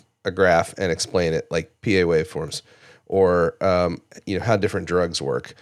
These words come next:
or how the ecmo circuit works, or L vads and stuff like that. Um,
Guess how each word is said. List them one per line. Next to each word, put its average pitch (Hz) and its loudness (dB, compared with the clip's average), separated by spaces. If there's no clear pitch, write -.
or 90 2
how 95 2
the 95 -6
ecmo 87 -2
circuit - -4
works, - -4
or 82 -2
L 101 4
vads 80 0
and 90 -8
stuff - -6
like 82 -4
that. 82 2
Um, 90 2